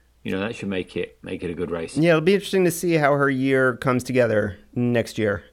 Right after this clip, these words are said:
Speaker 2: Uh, you know, we, we were talking, uh, last year about how it was gonna be a,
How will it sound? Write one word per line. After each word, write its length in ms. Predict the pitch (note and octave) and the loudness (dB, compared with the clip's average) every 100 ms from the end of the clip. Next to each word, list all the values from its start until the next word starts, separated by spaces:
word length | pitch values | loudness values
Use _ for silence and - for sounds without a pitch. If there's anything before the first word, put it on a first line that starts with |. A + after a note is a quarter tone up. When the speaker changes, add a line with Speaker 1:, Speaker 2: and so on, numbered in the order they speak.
| - | -8
Speaker 2:
Uh, 240 | G#2+ G#2 | -4 -2
you 120 | G2+ A#2 | 0 0
know, 80 | |
we, 280 | A2+ A2+ A2 - | 2 0 -2 -6
we 140 | A2+ | -4
were 140 | A2 A2 | -2 -2
talking, 640 | A#2+ A2+ A2+ A2 G#2+ G2 - - | -2 -2 0 0 0 -4 -10 -6
uh, 260 | G2+ G2 | -4 -2
last 380 | G2 A2+ A#2 - | 0 2 0 0
year 160 | A2+ G#2+ | 0 2
about 260 | G#2 G2+ | 2 2
how 380 | G2 G2 G2 G2 | 0 0 0 -2
it 100 | - | -4
was 160 | G2+ G2 | -4 -2
gonna 140 | A2+ | -2
be 200 | G#2 G#2+ | 0 2
a, 460 | G2+ G2+ F#2+ F#2 F#2 | 2 2 0 -2 -6